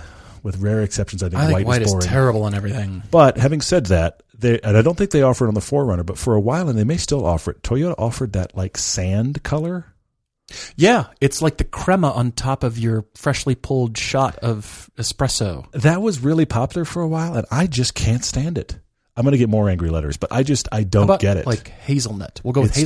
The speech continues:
Speaker 2: hazelnut?
Speaker 1: just, it's, it's sand. I mean, they probably, hey, they got army green. They probably called it sand.
Speaker 2: They probably did. Desert sand or desert,
Speaker 1: Mm, yeah.
Speaker 2: desert rat.
Speaker 1: No.
Speaker 2: Desert.
Speaker 1: Yay.
Speaker 2: I, all right. Chris Spinello asks, "What cars ruined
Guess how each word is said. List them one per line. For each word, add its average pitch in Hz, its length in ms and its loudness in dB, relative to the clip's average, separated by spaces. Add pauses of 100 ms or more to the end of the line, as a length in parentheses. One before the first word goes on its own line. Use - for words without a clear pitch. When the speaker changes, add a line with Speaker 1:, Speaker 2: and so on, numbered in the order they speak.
Speaker 2:
hazelnut? 165 260 2
Speaker 1:
just, - 100 -12
it's, - 260 4
it's 170 240 2
sand. 147 500 0
I - 60 0
mean, 147 80 4
they 160 80 6
probably, 190 300 4
hey, 110 160 8
they 98 120 4
got 117 140 8
army 123 220 8
green. 120 180 6
They 104 100 6
probably 127 280 6
called 135 240 4
it - 80 -4
sand. 69 420 -8 (200)
Speaker 2:
They 123 100 -6
probably 123 420 2
did. 104 340 0
Desert 127 400 2
sand 101 360 -6
or 92 60 -8
desert, 110 380 0
Speaker 1:
Mm, 104 240 0
yeah. 87 360 0
Speaker 2:
desert 135 320 4
rat. 104 500 -2 (140)
Speaker 1:
No. 101 60 -16
Speaker 2:
Desert. 117 380 2 (280)
Speaker 1:
Yay. 220 180 -10 (560)
Speaker 2:
I, - 20 -8
all 101 80 -4
right. 92 180 -4 (760)
Chris - 320 2
Spinello 185 720 2
asks, 147 640 -2
"What 131 200 -4
cars 156 300 0
ruined 196 520 -2